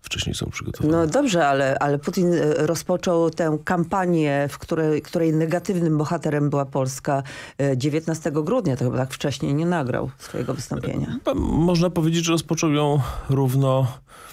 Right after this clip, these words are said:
Speaker 1: e, równo już dwadzieścia lat temu, czyli wtedy, kiedy pojawił się na szczytach władzy w Rosji, bo właściwie od tamtego czasu, e, zaczęło, za-, zaczęliśmy obserwować taką próbę odkręcenia historii,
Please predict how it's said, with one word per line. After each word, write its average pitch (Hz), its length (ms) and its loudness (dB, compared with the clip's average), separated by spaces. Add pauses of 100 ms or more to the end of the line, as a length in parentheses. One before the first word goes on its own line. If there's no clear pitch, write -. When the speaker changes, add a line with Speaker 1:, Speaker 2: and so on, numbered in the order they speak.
(440)
Speaker 1:
e, 104 420 2
równo 110 240 2
już 107 120 0
dwadzieścia 113 440 0
lat 131 160 -2
temu, 107 220 0
czyli 101 180 0
wtedy, 95 260 -2
kiedy 92 220 -2
pojawił 101 360 0
się 110 140 0
na 104 80 4
szczytach 98 340 -2
władzy 98 300 0
w 117 60 0
Rosji, 120 260 0
bo 90 120 0
właściwie 101 320 0
od - 80 -6
tamtego 104 360 -2
czasu, 110 360 0 (500)
e, - 40 -2 (760)
zaczęło, 92 800 2
za-, 92 180 2
zaczęliśmy 95 500 0
obserwować 95 840 0 (240)
taką 98 280 -2
próbę 104 560 2 (140)
odkręcenia 113 720 0
historii, 95 680 2